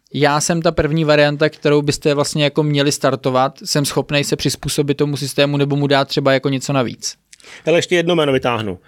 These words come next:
Speaker 2: Max Stalověrov je pořád pod smlouvou ve Slávii, na jaře hostování v Lasku, dobrý Euro jednadvacítek, mluvilo se o zájmu z Bundesligy. Možná ještě hledají stopera?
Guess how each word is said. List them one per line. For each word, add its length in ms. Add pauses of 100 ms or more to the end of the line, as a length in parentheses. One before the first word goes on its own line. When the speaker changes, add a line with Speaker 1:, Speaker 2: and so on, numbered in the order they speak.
(300)
Speaker 2:
Max 200
Stalověrov 600 (640)
je 100
pořád 280
pod 140
smlouvou 300
ve 80
Slávii, 560 (840)
na 120
jaře 220
hostování 520
v 40
Lasku, 520 (440)
dobrý 300
Euro 180
jednadvacítek, 880 (140)
mluvilo 340
se 120
o 120
zájmu 380
z 40
Bundesligy. 640 (1300)
Možná 320
ještě 220
hledají 260
stopera? 460